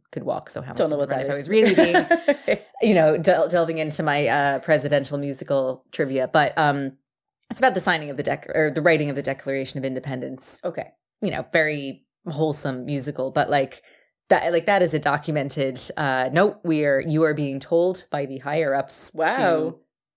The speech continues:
Speaker 1: cover over this part of American history because we do not want the Republicans seen in that light. Thank you very
Speaker 2: Mm.
Speaker 1: much." Um, so again, there's precedent for that kind,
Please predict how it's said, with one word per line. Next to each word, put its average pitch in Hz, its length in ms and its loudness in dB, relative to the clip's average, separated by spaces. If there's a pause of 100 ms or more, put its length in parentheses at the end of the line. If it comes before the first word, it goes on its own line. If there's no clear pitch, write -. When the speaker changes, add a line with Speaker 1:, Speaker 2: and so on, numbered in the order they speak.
Speaker 1:
cover 160 460 2
over 143 260 -2
this 135 220 -6
part 139 180 -2
of 135 80 -8
American 131 380 -4
history 135 300 -8
because 131 280 -10
we 151 220 -4
do 139 100 -6
not 135 220 -4
want 131 220 -8
the 135 80 -4
Republicans 131 560 -6
seen 127 260 -8
in 127 140 -10
that 147 200 -2
light. 131 240 -6
Thank 127 240 -8
you 143 60 -8
very 131 200 -4
Speaker 2:
Mm. - 40 -6
Speaker 1:
much." 160 400 -8
Um, 127 360 -8 (520)
so 214 480 2 (440)
again, 226 360 2
there's 165 180 -4
precedent 175 640 0
for 156 140 -2
that 139 260 0
kind, - 200 -2